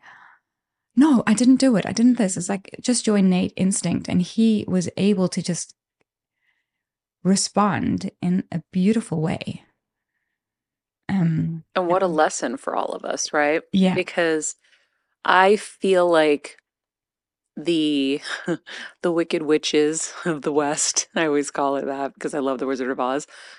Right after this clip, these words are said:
Speaker 2: that hurt me, I never really defended myself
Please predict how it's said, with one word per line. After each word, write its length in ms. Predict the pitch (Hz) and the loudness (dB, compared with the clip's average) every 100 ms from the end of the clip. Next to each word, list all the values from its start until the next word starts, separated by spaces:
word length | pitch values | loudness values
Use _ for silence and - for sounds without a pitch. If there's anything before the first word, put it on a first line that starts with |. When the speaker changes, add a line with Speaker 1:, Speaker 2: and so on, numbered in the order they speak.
| - _ _ _ _ - | -20 _ _ _ _ 0
Speaker 2:
that 260 | 165 151 | 4 4
hurt 300 | - 160 - | 4 2 2
me, 540 | 160 156 143 151 170 170 _ _ _ _ _ _ _ _ _ _ _ _ _ _ - 180 | -2 -2 0 2 0 -4 _ _ _ _ _ _ _ _ _ _ _ _ _ _ -6 -2
I 80 | |
never 340 | 180 175 165 160 | 2 2 4 2
really 460 | 147 151 143 139 | 4 2 2 0
defended 520 | 139 - - 143 135 - | 0 -4 -2 -4 -4 -2
myself 800 | - - - - - - - | -4 -2 -2 0 -2 -6 -20